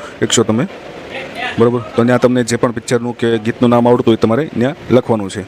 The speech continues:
તો અત્યારે આપણે એનિમલ મૂવીનું એક, અ, જો એના એનિમલ મૂવી કર્યું તો એના બધા ગીત આવી ગયા છે. તો તમે એનું લિસ્ટ જોઈ શકો છો અને તમને જે રિંગટોન ગમે એ તમે ત્યાંથી સેટ કરી શકો છો. તો ત્યાંથી તમે ગીત વગાડી પણ શકો છો, સાંભળી શકો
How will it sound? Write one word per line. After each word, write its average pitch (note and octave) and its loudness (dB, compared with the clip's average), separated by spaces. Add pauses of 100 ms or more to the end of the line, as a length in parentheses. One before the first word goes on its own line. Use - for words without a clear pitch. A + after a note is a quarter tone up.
(340)
તો B2+ 4
અત્યારે C3 2
આપણે B2 0 (460)
એનિમલ B2 4
મૂવીનું A#2+ 2
એક, A#2+ 2
અ, A#2 4 (240)
જો A#2 4
એના A2+ 0 (120)
એનિમલ B2 4
મૂવી A#2+ 2
કર્યું C3 4
તો A2+ 4
એના A2+ 2
બધા A#2 2
ગીત A2+ 0
આવી A2+ 2
ગયા G#2 0
છે. B2 -4 (760)
તો A#2+ 4
તમે B2 4
એનું A#2 0
લિસ્ટ A#2 -2
જોઈ A#2 4
શકો A2 2
છો A#2 -4 (320)
અને A2+ 0 (520)
તમને B2 2 (200)
જે A#2+ 2
રિંગટોન A#2+ 2
ગમે A#2+ 4
એ G#2 4
તમે B2 2
ત્યાંથી C#3+ 2
સેટ B2+ 0
કરી A2+ 0
શકો G#2+ 0
છો. F#2+ -8 (200)
તો A2 2
ત્યાંથી A#2 0
તમે A#2+ 2
ગીત A2 -2
વગાડી A#2+ 4
પણ B2+ 2
શકો B2 2
છો, A#2+ -2
સાંભળી A#2 0
શકો B2 2